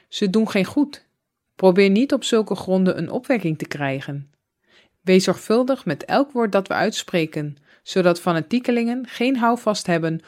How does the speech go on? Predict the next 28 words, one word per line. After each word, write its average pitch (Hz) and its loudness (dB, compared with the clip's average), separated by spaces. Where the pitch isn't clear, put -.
om 165 0
opwinding 226 0
te - -16
veroorzaken 151 -2
en 160 -2
daardoor 220 4
de 196 -2
geest 226 -2
van 214 0
de 196 0
Heere 170 0
bedroefd 160 -4
wordt. 151 -6
We 180 4
willen 180 6
niet 214 2
de 170 2
hartstochten 160 -2
van 160 -2
mensen 151 -2
in 160 -2
beweging 160 0
brengen, 135 -6
zodat 160 0
er 156 -2
een - -6
opwinding 160 -2
ontstaat, 143 -6